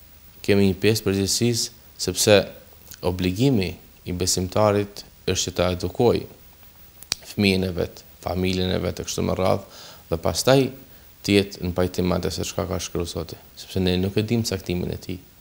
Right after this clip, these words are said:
Dhe nuk, e, na lejohet dhe nuk na ka hije neve si besimtar që gabimet tona t'i fshehim dhe përgjegjësinë tonë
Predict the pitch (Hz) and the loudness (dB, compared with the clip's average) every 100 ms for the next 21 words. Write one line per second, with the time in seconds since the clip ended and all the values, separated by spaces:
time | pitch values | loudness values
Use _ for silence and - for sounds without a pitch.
0 | - - - - - 90 90 101 101 - | -20 -20 -20 -10 -6 0 2 2 0 -12
1 | - - - - 90 90 90 90 87 - | -20 -20 -10 -2 0 2 2 2 2 0
2 | - - 90 92 90 90 95 113 110 85 | -10 -6 -4 -2 0 0 2 2 0 0
3 | 85 85 - - 80 90 - 90 90 107 | -2 -2 -8 -6 -4 -2 0 0 0 0
4 | 110 101 - 87 90 90 - 87 - 92 | 0 0 -2 -2 -2 -2 -6 -8 -8 -2
5 | 95 98 101 - - - - - - 92 | 0 2 0 -6 -20 -20 -20 -4 0 0
6 | - - - 90 92 104 110 104 - - | -2 -18 -8 -2 2 2 2 -2 -10 -4
7 | 98 98 95 95 - - 92 90 - 110 | 0 2 0 -2 -10 -10 -6 -4 2 2
8 | 95 98 95 - - 90 87 90 92 - | 2 -2 -4 -10 -12 -6 -2 0 0 2
9 | 113 104 101 101 98 - | 2 2 4 2 2 -6